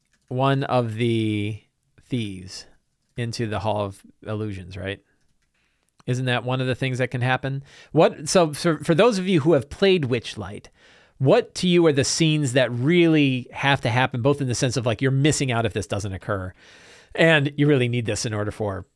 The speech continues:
the game to continue? Right? I don't know that there's anything that I've read where I'm like, "You really want this to happen." You know, a lot of things,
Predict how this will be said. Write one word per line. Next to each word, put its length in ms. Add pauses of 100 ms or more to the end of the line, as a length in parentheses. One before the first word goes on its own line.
(100)
the 80
game 220
to 120 (120)
continue? 400 (1120)
Right? 180
I 80
don't 140
know 100
that 160
there's 160
anything 380
that 100
I've 140
read 360 (1080)
where 120
I'm 80
like, 140
"You 100
really 240
want 220
this 160
to 80
happen." 440 (340)
You 140
know, 120
a 60
lot 180
of 80
things, 320